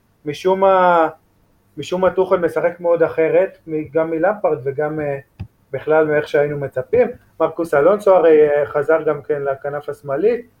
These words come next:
שזה מאוד תמוה, הוא אחלה שחקן, אבל זה מאוד מוזר, אה, כמעט בקושי שיחק. מייסון מאונט ממשיך לקבל דקות משמעותיות, ואני חושב שהוא יפתח,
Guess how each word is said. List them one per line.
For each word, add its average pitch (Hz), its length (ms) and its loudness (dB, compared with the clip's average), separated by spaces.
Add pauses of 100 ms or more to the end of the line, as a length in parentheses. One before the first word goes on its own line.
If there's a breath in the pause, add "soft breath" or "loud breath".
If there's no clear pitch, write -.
(320)
שזה 147 380 0
מאוד 147 260 2
תמוה, 160 400 4
הוא 131 140 4
אחלה 170 140 2
שחקן, 180 480 0
אבל 135 280 -2
זה 131 120 -6
מאוד 139 260 -8
מוזר, 160 340 0 (720)
אה, 135 420 -4
כמעט 147 260 -6
בקושי 143 340 0
שיחק. 214 380 2 (360)
מייסון 160 360 2
מאונט 180 340 2 (680)
ממשיך 156 380 -6
לקבל 156 340 2
דקות 147 320 0
משמעותיות, 147 600 0
ואני 131 300 -2
חושב 139 200 -4
שהוא 143 260 2
יפתח, 170 340 0